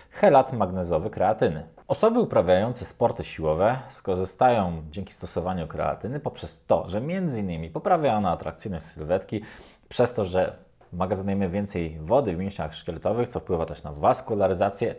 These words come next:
atrakcyjność całej sylwetki. Poza tym kreatyna zwiększa tempo przyrostów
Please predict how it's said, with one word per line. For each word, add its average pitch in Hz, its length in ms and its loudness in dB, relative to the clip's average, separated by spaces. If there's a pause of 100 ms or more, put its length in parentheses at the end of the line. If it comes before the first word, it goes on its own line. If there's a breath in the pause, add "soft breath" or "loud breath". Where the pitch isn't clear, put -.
atrakcyjność 104 680 -2 (300 loud breath)
całej 90 460 4 (180)
sylwetki. - 760 2 (440 loud breath)
Poza 196 280 8
tym 87 220 -4
kreatyna 107 460 2
zwiększa 90 360 -4
tempo 82 320 -4
przyrostów 87 720 -4